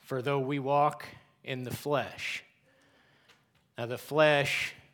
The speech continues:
we'll talk a lot about today, and I think for me, that's our sinful nature.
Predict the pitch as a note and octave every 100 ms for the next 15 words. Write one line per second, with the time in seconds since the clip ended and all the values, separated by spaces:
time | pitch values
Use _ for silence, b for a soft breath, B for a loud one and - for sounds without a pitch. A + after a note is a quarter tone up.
0 | _ _ _ - A#2 - C#3+ C#3 B2 B2
1 | B2 A#2 B2+ A#2+ C3+ B2 B2 A#2+ A#2 A#2
2 | C3 B2+ - - - C#3+ C3+ D3+ D#3 D3
3 | C3+ - b b b b A#2+ B2 C#3+ C3+
4 | - C3+ B2+ B2+ A#2 A2+ G#2+ - G#2